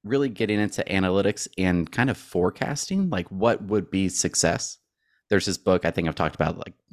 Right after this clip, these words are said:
twenty, thirty times, Predictable Revenue, where essentially it's, it's for a company,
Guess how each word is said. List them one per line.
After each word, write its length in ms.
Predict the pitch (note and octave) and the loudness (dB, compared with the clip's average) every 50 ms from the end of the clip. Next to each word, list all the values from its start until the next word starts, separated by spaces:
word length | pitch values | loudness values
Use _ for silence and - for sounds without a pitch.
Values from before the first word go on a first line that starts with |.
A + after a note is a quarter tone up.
| - _ _ _ | -20 _ _ _
twenty, 260 | - G2+ F2+ E2+ D#2+ | -4 -2 0 0 0
thirty 240 | - - F2 E2+ D#2+ | 0 0 0 0 0
times, 240 | - F2 E2+ F2 - | -2 -6 -6 -6 -10
Predictable 520 | _ - - F2 G2+ F#2 - - E2+ E2+ | _ -2 2 2 2 0 0 -2 -2 0
Revenue, 420 | E2+ F2 F2 F2+ - G2 F#2+ F#2+ G2+ - _ _ _ _ _ _ _ _ _ _ | 2 2 0 2 0 0 0 -2 -2 -4 _ _ _ _ _ _ _ _ _ _
where 80 | - F2 | -4 -2
essentially 480 | - - A2 G2 F2+ - G2 F2 D#2+ | 0 2 0 0 0 0 0 0 0
it's, 240 | E2+ F2 - - - | 0 -2 -2 -4 -4
it's 180 | - F2+ F#2 - | -2 -4 -4 -4
for 260 | - G#2+ G2+ G2 F#2+ | -4 -2 0 0 0
a 140 | - - F2 | -2 -4 -4
company, 480 | - F#2 F2 E2 - E2 D#2 D#2 D#2+ | -2 -4 -2 -2 -2 -2 -2 -4 -8